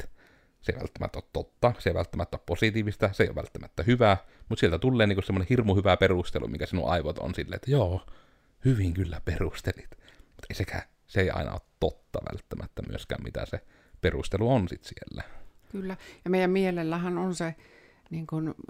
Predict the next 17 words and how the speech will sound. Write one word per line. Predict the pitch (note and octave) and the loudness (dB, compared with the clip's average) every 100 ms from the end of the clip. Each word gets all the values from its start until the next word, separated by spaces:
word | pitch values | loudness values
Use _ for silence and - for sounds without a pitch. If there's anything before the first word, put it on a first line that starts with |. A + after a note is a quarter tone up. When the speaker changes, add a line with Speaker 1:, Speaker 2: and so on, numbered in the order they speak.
| D#3 - - - - - - D#3+ | -10 -10 -12 -14 -18 -16 -14 -8
Speaker 2:
voisiko | D#3+ - | -8 -6
sanoa | D#3+ E3 | -4 -4
tyyli, | D#3 - F#3 E3 D3+ | -4 -2 -2 0 -2
että | C#3 - | -4 -6
se | D3 | -6
haluaa | D3+ C#3+ D3 | -4 -2 -2
myös | E3 F3+ | -2 -2
niin | G3 | -4
kun | F#3+ | -4
ratkaista | F#3+ F#3+ - D3+ - - - | -2 -4 -4 -4 -4 -8 -10
asioita, | C#3+ C#3+ C3+ C3+ C3+ | -6 -4 -4 -4 -6
että | C#3 | -8
se | B2+ | -8
haluaa | C#3 C3+ C#3 | -6 -6 -4
nimenomaan | C#3+ C#3+ C3+ - C#3 C#3 | -2 -2 -2 -4 -4 -2
jonkun | C3+ C#3 C3 C3+ | -2 -4 -6 -8
semmoisen | B2 B2+ D3 C3 | -8 -8 -6 -8